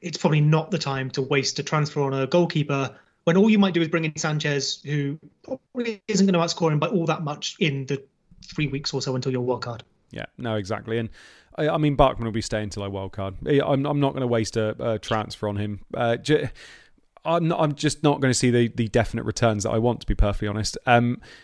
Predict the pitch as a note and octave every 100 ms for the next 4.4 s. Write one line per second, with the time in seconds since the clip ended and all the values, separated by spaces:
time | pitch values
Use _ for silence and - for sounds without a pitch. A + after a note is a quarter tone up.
0 | _ - E3 C#3 D#3+ D#3+ F3+ - - D3+
1 | C#3 C3 - - C3 - C3+ - - C3+
2 | B2+ A2 C3+ A2+ A2 - A2+ A2 - C#3+
3 | C3 A#2+ A2+ - B2 A#2+ A#2 - A2+ A2+
4 | - A#2+ B2 B2